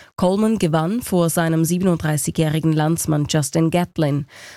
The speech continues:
An der W M vor zwei Jahren in London gewann Gatlin vor Coleman.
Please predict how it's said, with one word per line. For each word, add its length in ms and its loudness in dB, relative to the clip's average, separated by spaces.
An 120 2
der 140 0
W 120 4
M 180 2
vor 240 -2
zwei 260 -2
Jahren 400 0
in 120 2
London 560 0
gewann 460 -2
Gatlin 560 0
vor 320 -2
Coleman. 500 0